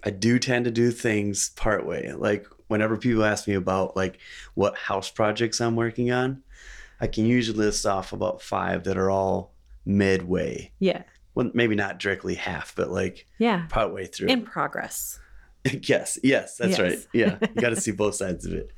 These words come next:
Speaker 1: Um, so that they would definitely, that would definitely be there. And then I'm trying to just figure out how to describe the other part. Like, I'll, I'll say or do things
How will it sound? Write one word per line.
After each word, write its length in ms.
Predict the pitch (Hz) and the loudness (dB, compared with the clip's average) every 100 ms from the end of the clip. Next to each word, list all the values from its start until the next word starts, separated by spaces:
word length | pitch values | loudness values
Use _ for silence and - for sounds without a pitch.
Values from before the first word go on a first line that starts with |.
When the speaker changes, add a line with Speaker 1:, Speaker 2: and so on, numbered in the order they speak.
| - - - - - - | -20 -18 -16 -16 -10 0
Speaker 1:
Um, 460 | 120 107 98 92 | 2 4 2 0
so 180 | - 127 | 0 2
that 280 | 110 127 - | 4 2 2
they 120 | 123 123 | 2 2
would 160 | 113 | 4
definitely, 720 | 110 147 147 156 147 143 147 - 101 - - - - - | 4 2 0 0 2 0 -2 -8 -14 -16 -20 -20 -18 0
that 200 | 131 139 | 2 4
would 200 | 135 117 - | 2 0 0
definitely 400 | 120 117 113 104 | 0 2 2 0
be 120 | 95 | 2
there. 460 | 92 90 90 90 - - - - - - - _ _ - | 2 2 0 -2 -8 -20 -20 -20 -20 -20 -20 _ _ -6
And 200 | 110 117 | -4 -2
then 380 | 123 131 123 123 | 0 2 2 2
I'm 60 | 120 - - - - _ - - - - - - - | 0 -6 -16 -20 -20 _ -20 -20 -20 -20 -20 -20 -8
trying 240 | - 147 | -4 0
to 60 | 123 | -2
just 120 | 104 | -4
figure 200 | - 120 | -4 -2
out 120 | 110 - | -2 0
how 120 | 113 | -2
to 120 | 107 | -2
describe 500 | 95 95 - 104 101 | -4 -4 -2 0 0
the 80 | 95 | 0
other 220 | 95 95 | 0 -2
part. 420 | - 98 92 - - - - - - | -4 -6 -4 -6 -14 -20 -20 -20 -6
Like, 200 | 123 143 - | 0 0 0
I'll, 360 | 147 185 180 180 _ _ - - _ - - - - | 2 2 0 -6 _ _ -20 -20 _ -20 -20 -8 0
I'll 280 | 143 180 | 2 4
say 600 | 170 - - 139 143 165 | 2 2 4 6 6 6
or 160 | 170 127 | 4 2
do 320 | 110 110 117 | 2 2 2
things 840 | 120 - 147 147 147 147 135 - | 2 2 2 4 2 2 -2 -6